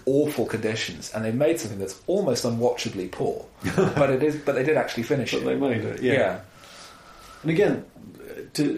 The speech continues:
Speaker 2: the, an example of how this film completely wrong-footed me from the beginning. I assumed that Tom Green's character was gonna be called Freddy, and at some point he would be fingered in an amusing fashion.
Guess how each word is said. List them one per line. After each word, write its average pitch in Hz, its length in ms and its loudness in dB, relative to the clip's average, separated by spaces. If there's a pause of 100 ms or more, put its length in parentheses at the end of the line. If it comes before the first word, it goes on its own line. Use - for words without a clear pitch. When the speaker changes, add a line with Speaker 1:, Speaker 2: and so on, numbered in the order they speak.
(120)
Speaker 2:
the, 135 320 -2
an 127 100 2
example 123 360 0
of 113 80 -8
how 127 160 -2
this 120 180 -2
film 120 220 0
completely 123 380 -4
wrong-footed 117 580 -4
me 117 140 -4
from 120 160 -8
the 110 40 -6
beginning. 110 400 0
I 113 140 -2
assumed 113 580 -2
that 113 180 -6
Tom 110 240 -4
Green's 110 260 -4
character 120 440 -6
was 107 120 -10
gonna 110 180 -6
be 110 100 -8
called 113 200 -8
Freddy, 160 340 0
and - 100 -8
at - 100 -14
some 117 200 -6
point 117 220 -4
he 113 140 -6
would 107 200 -6
be 113 100 -8
fingered 117 440 -2
in 113 140 -2
an 110 120 -4
amusing 110 520 -4
fashion. - 420 -2